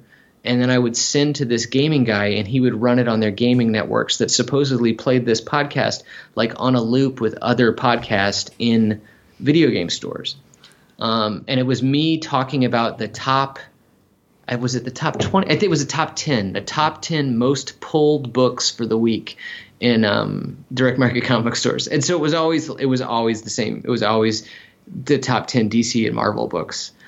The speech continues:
I think every once in a while there'd be, like, a Walking Dead book. But it, so every week I would just, and it wasn't an editorial podcast. It wasn't me, like, talking about content. It was just me ex-, telling you what the numbers were. So it'd be, like, our top ten books of the week are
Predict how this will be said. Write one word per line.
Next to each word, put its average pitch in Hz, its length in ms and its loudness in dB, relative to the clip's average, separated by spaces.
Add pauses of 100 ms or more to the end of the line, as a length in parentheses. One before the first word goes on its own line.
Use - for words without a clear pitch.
(120)
I 120 60 4
think 120 160 2
every 120 160 6
once 117 240 2
in 117 60 0
a - 20 0
while 107 80 4
there'd 107 140 -2
be, 110 80 0
like, 104 160 0
a 107 40 0
Walking 107 420 -2
Dead 104 220 -2
book. - 320 -4
But 127 140 -2
it, 113 80 -2
so 131 180 0
every 127 220 0
week 123 240 0
I 113 80 -2
would 107 100 -4
just, - 240 -4
and 143 120 0
it 139 80 0
wasn't 156 400 -2
an 127 120 0
editorial 135 520 0
podcast. - 380 -10
It 123 40 0
wasn't 127 300 0
me, 120 100 2
like, 107 140 0
talking 113 320 -2
about - 160 -2
content. - 460 -2 (220)
It - 60 0
was 120 140 0
just 127 180 0
me 123 400 2
ex-, - 320 -4 (260)
telling 127 440 0
you 104 360 -4 (100)
what 110 280 0
the - 60 -2
numbers - 440 -2
were. - 280 -4 (320)
So 117 240 0
it'd 113 140 2
be, 143 100 4
like, 123 280 2
our 139 120 2
top 131 300 -2
ten 147 180 0
books 123 200 0
of 131 60 -4
the 120 80 -2
week 117 220 -2
are 110 240 -2